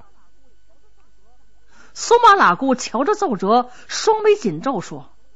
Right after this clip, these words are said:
：“小卫子说过，这事儿索额图和熊四里他们商议过，是不是找他们来问问呢？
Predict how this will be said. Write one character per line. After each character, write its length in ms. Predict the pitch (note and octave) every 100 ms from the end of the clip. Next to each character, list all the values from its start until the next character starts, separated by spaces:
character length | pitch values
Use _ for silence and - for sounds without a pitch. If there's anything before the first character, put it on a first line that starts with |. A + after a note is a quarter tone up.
| - - - - - - - - - - - - -
：“小 200 | - F3+
卫 160 | A#3+ A#3+
子 100 | D#3
说 260 | - E4+
过， 140 | - - - - - - - - - - - - - -
这 200 | - F4+
事 100 | D4+
儿 160 | A#3+
索 260 | - G3 F3+
额 80 | A3
图 300 | - A#3+ C4 -
和 220 | - A#3+ C4
熊 280 | - D4+
四 160 | G#4+ F#4
里 120 | F3+
他 120 | D#3
们 120 | A3+ G3+
商 220 | F#4 F#4+
议 180 | C4+ D3+
过， 180 | - - - - - - - - - - -
是 220 | - -
不 100 | C#4+
是 140 | D4 B3
找 200 | G#3+ D#3
他 180 | - A#4
们 100 | F#4+
来 100 | A3
问 220 | B3+ G#3
问 160 | E3+
呢？ 80 | D3